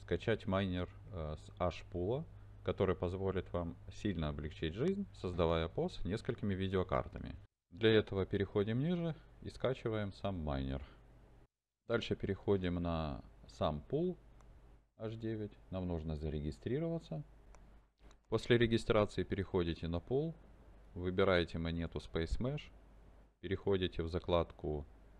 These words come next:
Management, и здесь снизу будет ваш A P K. Теперь нужно разархивировать майнер, который мы перед этим скачали, в любое удобное для вас место.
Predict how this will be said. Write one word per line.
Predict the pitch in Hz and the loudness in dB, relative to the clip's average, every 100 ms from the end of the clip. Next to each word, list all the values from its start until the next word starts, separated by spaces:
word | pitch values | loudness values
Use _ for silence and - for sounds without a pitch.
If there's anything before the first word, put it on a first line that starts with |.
| - - | -14 2
Management, | 87 117 143 147 143 147 - - - - - - - | 4 4 2 -2 -4 -6 -12 -20 -20 -20 -20 -20 -10
и | 87 | -6
здесь | 87 87 82 | 0 4 2
снизу | - 120 156 | 2 0 0
будет | 104 98 92 | 2 2 4
ваш | 95 110 | 2 2
A | - 92 | 0 -4
P | 101 | 0
K. | - 71 69 - - _ _ _ _ | 8 8 8 -2 -6 _ _ _ _
Теперь | - 143 143 | 6 10 10
нужно | 131 127 120 | 10 8 10
разархивировать | 117 113 113 - 110 110 104 92 92 - | 10 8 6 6 6 6 4 2 0 -2
майнер, | 165 160 151 | 0 0 0
который | - 139 135 | 0 0 2
мы | 131 | 0
перед | 135 123 123 | 0 0 0
этим | 120 117 | -2 -4
скачали, | - 110 107 107 104 | -2 0 2 0 -2
в | 110 | -4
любое | 107 101 104 | -2 4 6
удобное | 101 101 101 101 | 6 4 4 0
для | 101 | 0
вас | 98 - 101 | -2 -4 -4
место. | 98 - - 90 | -2 4 4 2